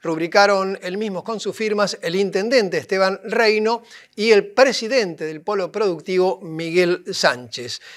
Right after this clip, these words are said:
Este convenio tiene que ver con la georreferenciación. Aspectos técnicos del mismo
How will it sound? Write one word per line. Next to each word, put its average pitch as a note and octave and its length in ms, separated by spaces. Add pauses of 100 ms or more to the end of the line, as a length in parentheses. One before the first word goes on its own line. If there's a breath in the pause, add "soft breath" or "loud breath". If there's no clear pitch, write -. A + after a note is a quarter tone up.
(120)
Este F#3+ 680
convenio A3 680
tiene G3 320
que F3+ 120
ver G3 240
con G3+ 320
la F#3+ 220
georreferenciación. G3 1400
Aspectos F#3 480
técnicos G3+ 460
del F3+ 160
mismo G#3 400